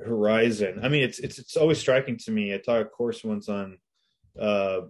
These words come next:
belief and unbelief in, like, in the Enlightenment or modern era. And, you know, very con-, very self-consciously, all of the major thinkers of the Enlightenment use, right, like, all the way back to Lessing, the educa-, on the education of humankind,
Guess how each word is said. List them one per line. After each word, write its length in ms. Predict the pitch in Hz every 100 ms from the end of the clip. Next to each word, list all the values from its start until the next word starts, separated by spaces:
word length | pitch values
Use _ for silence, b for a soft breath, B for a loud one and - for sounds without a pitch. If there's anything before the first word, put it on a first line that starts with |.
| 98
belief 400 | 107 107 107 104
and 100 | 101
unbelief 480 | 98 95 98 101 -
in, 140 | 95
like, 260 | 92 90 _
in 100 | 101
the 120 | 95
Enlightenment 480 | 90 92 92 92 90
or 80 | 90
modern 380 | 90 92 92 90
era. 400 | 92 98 87 85 _ _ _ -
And, 140 | 120
you 80 | 131
know, 120 | 95
very 420 | 92 117 135 135
con-, 380 | 110 - 110 117 95
very 280 | 107 135
self-consciously, 1040 | 143 139 117 - 110 123 98 - - 71 71 78 B B B _
all 220 | 127 139
of 60 | 147
the 80 | 110
major 320 | 107 110 107
thinkers 440 | - 139 107 98
of 100 | 101
the 100 | 95
Enlightenment 680 | 87 92 101 110 101 98 -
use, 600 | 104 113 117 113 107 - _ -
right, 320 | 101 101 101
like, 140 | 104 95
all 80 | 110
the 60 |
way 80 | 117
back 200 | 107 98
to 80 | -
Lessing, 460 | 92 104 - 87 87
the 80 |
educa-, 380 | 90 92 101 98 107
on 80 |
the 140 | 101 95
education 580 | 104 104 - 98 - -
of 40 |
humankind, 640 | - 95 90 - 98 -